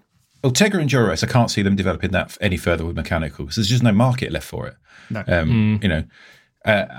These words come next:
Speaker 1: and the same really can be said for rim brakes. I, I'm sure Shimano were gonna continue making rim brakes, but they'll probably become a non-series part.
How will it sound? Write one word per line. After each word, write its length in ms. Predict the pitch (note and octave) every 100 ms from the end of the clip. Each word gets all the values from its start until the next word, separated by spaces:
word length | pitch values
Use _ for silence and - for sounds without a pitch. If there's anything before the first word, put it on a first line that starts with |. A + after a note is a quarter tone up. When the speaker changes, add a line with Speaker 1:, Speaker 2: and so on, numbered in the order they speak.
| -
Speaker 1:
and 140 | B2+ A2+
the 60 |
same 280 | G2+ A#2+ G#2
really 180 | G2 F2
can 140 | D#2+
be 40 | D2
said 200 | E2+ D#2+
for 60 |
rim 180 | E2+ G#2
brakes. 320 | - - - -
I, 100 | G2+
I'm 160 | A#2 G#2+
sure 220 | - B2+ B2+
Shimano 360 | - B2 G#2 F#2+
were 120 | F2+
gonna 200 | E2+ G2+
continue 400 | F#2+ F#2+ A#2+ G2
making 240 | F#2+ F2 E2+
rim 160 | G2
brakes, 240 | - C#2 -
but 140 | C2+
they'll 80 | E2
probably 260 | G2 -
become 180 | D2+ E2+
a 40 | E2
non-series 560 | D#2+ D#2+ - D#2+ C2+
part. 320 | - G2+ -